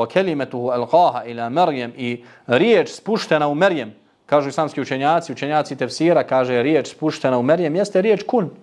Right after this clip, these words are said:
Budi i ono bude. وَرُوحٌ مِّنْ. I ruh, njegov duh, duša koju je Allah subhanahu wa ta'ala stvorio. Mnogi dođu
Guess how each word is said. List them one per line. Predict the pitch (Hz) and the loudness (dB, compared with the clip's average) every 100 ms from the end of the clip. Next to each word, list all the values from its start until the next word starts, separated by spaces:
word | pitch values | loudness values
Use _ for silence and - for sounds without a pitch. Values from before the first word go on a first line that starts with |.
| _ _ - - - | _ _ -20 -20 -2
Budi | 131 170 139 | 4 4 4
i | 170 131 | 2 2
ono | 131 | 0
bude. | 135 123 104 - - - - - - | 0 0 -2 -4 -20 -20 -20 -20 0
وَرُوحٌ | 127 143 196 - 185 175 | 4 6 6 4 4 0
مِّنْ. | 147 160 190 113 - _ - | 2 0 0 -4 -12 _ -4
I | 151 143 | 0 4
ruh, | 196 185 165 - - | 4 2 0 -6 -10
njegov | 131 143 175 | -2 2 2
duh, | 185 262 - - _ _ _ _ _ _ _ _ _ _ _ _ _ - - - - | 2 -2 -2 -16 _ _ _ _ _ _ _ _ _ _ _ _ _ -20 -20 -20 -2
duša | 139 147 240 254 - 131 104 - _ - | 4 6 6 2 2 2 0 -10 _ 0
koju | 160 185 | 4 6
je | 190 | 6
Allah | 208 240 208 175 | 4 2 0 0
subhanahu | 170 139 180 196 180 156 | -10 -8 -4 -4 -4 -4
wa | 156 151 | -2 -2
ta'ala | 151 151 175 151 | 0 2 2 0
stvorio. | - - 123 139 - - _ _ _ _ _ - _ _ - - - _ - - | -4 -6 -4 -2 -4 -14 _ _ _ _ _ -20 _ _ -20 -20 -20 _ -14 2
Mnogi | 202 190 | 4 6
dođu | 185 202 160 175 190 | 4 4 4 2 2